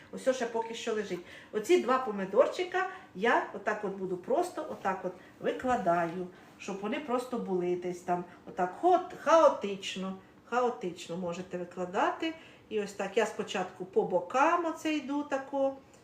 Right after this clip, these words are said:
От. Е, помідорчики я би порекомендувала трошки підсолити, буде смачніше. Можна трошки підсолити.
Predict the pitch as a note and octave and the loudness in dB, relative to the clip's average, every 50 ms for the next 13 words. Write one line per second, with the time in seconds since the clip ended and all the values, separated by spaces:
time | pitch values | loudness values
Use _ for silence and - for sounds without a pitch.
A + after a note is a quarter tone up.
0 | - - - - A#3 A#3 A#3+ A#3 - - - - - - - - - - - - | -20 -20 -12 -10 -8 -8 -8 -10 -14 -20 -20 -20 -20 -20 -20 -20 -20 -20 -20 -20
1 | - - _ - - - - - - - - - - - _ - - - - - | -20 -20 _ -20 -20 -20 -20 -20 -20 -20 -20 -20 -20 -20 _ -20 -20 -20 -20 -20
2 | - - - - - - - - - A#3+ A#3+ A#3+ A#3+ A#3 A#3 - E4+ E4+ E4+ F#4 | -20 -20 -20 -20 -20 -18 -10 -2 2 2 4 4 4 4 4 6 4 6 6 6
3 | F4+ - G4 G#4 G#4 - - - B3 - A#3+ G3+ - - - - - - - - | 6 6 6 6 6 4 0 -6 -6 -2 -2 -2 -2 -2 -10 -16 -20 -20 -20 -20
4 | - - - - - - - - - - - B3 F4+ G4+ F4+ F#4 F4+ - - - | -20 -20 -20 -20 -20 -20 -20 -20 -18 -2 8 10 10 10 12 10 6 6 4 -2
5 | - - - - - D4 E4 F4 E4+ - E4+ E4+ E4 E4 D#4+ - E4+ E4 F4 E4+ | -10 -14 -14 -8 -2 2 2 2 2 2 2 2 2 2 4 4 6 10 10 10
6 | E4 D#4 D#4+ - E4+ E4+ E4 - - D#4+ - - D#4+ D#4 - - - E4+ F4 E4 | 10 10 6 6 4 2 2 0 -2 -4 -4 0 -2 -2 -2 -2 0 2 2 4
7 | E4 F4+ F4+ F4 - - A#3+ G#3 G#3 A#3 C4 - - G#3+ G#3 - G#3+ G#3 G3+ G3 | 6 6 4 4 4 2 2 2 2 0 0 4 4 2 2 2 -2 -2 -4 -4
8 | G3 - - G3+ F#3+ F#3+ F3+ - - - F3+ G3 A3+ C4 C4+ B3 A3+ G3 - - | -4 -8 -8 -4 -2 -2 -2 -4 -4 -6 -4 0 4 6 8 8 8 6 2 -2
9 | F3+ F3+ - B3 C4+ C4 - - C4 C4+ C4 B3 - - - B3 A3 F#3+ F3+ F3 | -4 0 4 4 4 4 4 -6 -6 -6 -6 -8 -6 -2 0 0 2 0 0 -2
10 | D#3+ | -6